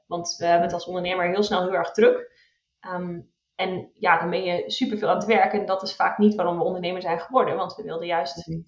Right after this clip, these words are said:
Speaker 1: meer vrijheid. En heel vaak lopen mensen dan dus best
Speaker 2: Ja.
Speaker 1: wel vast daarin.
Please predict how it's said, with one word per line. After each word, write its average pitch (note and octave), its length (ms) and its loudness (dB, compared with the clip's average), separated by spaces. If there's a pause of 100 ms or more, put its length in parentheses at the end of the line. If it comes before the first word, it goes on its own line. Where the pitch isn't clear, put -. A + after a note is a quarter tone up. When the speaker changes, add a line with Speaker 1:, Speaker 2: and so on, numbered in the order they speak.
Speaker 1:
meer F#3 360 -8
vrijheid. - 640 0
En F3+ 360 -10
heel F#3+ 180 -8
vaak F#3 180 -6
lopen F3+ 200 -6
mensen F3 240 -10
dan E3 140 -4
dus - 380 -14
best F#3 200 -4
Speaker 2:
Ja. F#3 40 -2
Speaker 1:
wel E3+ 240 -6
vast - 520 0
daarin. E3+ 460 -2